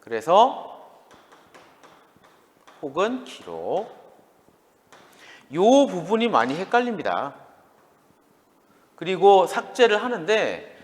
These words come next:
중요한 거는 뭐예요? 바로 요거예요. 이게 핵심이야. 혹시 여러분들 십삼 번을 만약에 틀렸으면 이거를 깜빡해서 틀린 거밖에 없습니다. 그러니까 모두 지워야 돼요.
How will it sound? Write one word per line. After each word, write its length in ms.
중요한 380
거는 240
뭐예요? 360
바로 320
요거예요. 440
이게 300
핵심이야. 640
혹시 260
여러분들 460
십삼 560
번을 200
만약에 360
틀렸으면 920
이거를 540
깜빡해서 600
틀린 460
거밖에 380
없습니다. 680
그러니까 240
모두 480
지워야 460
돼요. 200